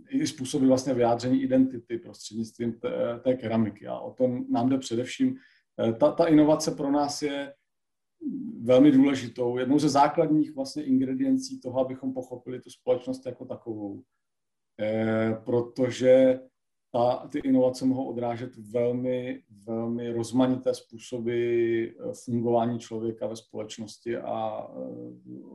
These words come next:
následně samozřejmě, eh, od-, odráží ten vývoj společnosti jako takový. My se vlastně v tom výzkumu snažíme, ehm, překonávat takové stereotypy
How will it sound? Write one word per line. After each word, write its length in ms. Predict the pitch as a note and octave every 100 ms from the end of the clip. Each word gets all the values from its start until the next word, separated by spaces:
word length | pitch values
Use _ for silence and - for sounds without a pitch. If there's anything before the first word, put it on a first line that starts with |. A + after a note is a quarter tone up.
| - _ _
následně 540 | A2+ G#2+ - A#2 A2+ A#2
samozřejmě, 760 | - A2 G#2+ A#2+ A2+ A2+ A2+ - _ _ _ -
eh, 480 | G#2+ A2 A2+ A2 A#2
od-, 440 | - - A#2+ A#2
odráží 420 | - A2+ A2 A2 A2+
ten 220 | B2 A#2
vývoj 420 | A2 A#2 A#2 A#2
společnosti 560 | - A#2 A2+ A2+ - A#2
jako 220 | A2+ B2
takový. 420 | - - A2 F2 - _ _ _
My 60 | A2+
se 100 | E3+
vlastně 220 | E3+ G3
v 80 | -
tom 140 | F#3+
výzkumu 380 | D#3 - D3+ D#3+
snažíme, 640 | - C3 C3 D3 D3 D3 - _ _ _
ehm, 460 | A2 A2+ A2+ G#2+ G2+ _ _ _ _
překonávat 540 | - - C3+ C3+ C#3 C3+
takové 540 | C#3 - C3+ C#3 C3+ -
stereotypy 1120 | - - A#2+ B2+ B2+ B2+ A2+ C3 B2+ B2+ B2+